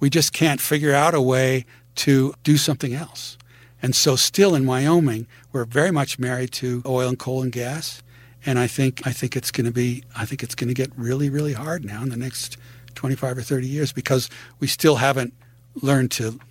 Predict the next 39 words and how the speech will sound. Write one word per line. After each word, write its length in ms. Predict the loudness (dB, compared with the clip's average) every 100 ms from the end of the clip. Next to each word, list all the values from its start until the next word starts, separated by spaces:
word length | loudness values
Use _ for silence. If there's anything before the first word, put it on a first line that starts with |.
| -2
listen 300 | 0 0 -2
to 120 | -4
the 120 | -6
rhyme, 360 | -2 2 2 0
you 40 | -2
know, 240 | -2 -2
about, 400 | -2 -2 -4 -10
so 140 | -10
what 140 | -8 -8
happens, 580 | -12 -12 -12 -12 -14 -16 -20 -20 -20 -14
what 120 | -6 -4
happens 340 | -4 -6 -4
when 100 | -2
the 80 | -2
resource 560 | -2 -4 -6 -8 -14 -18 -20 -20 -20 -20 -14 -8
runs 260 | -6 -4
out? 360 | -6 -8 -12 -2
Coal's 260 | 2 4 4
not 140 | 0
gonna 120 | -2
run 160 | -4 0
out, 280 | 0 0 -4 -18 -20 -12 -10
but 140 | -8
the 60 | 0
market 320 | 2 2 -2
for 140 | -12
coal 380 | -12 -12 -14 -18 _ _ -10
is 120 | -2
back 260 | 0 2 2
up 140 | 0 -4 _ -4
on 120 | -2
the 60 | 0
short 300 | 2 0 0
term, 300 | -6 -6 -8 -18 -20 _
but 140 | -6 -4
it's 140 | -4
been 220 | -4 -2
declining 600 | -4 -6 -4 -2 -4 -8 -16 -20 -20 -20 -6
really 380 | -2 -2 -4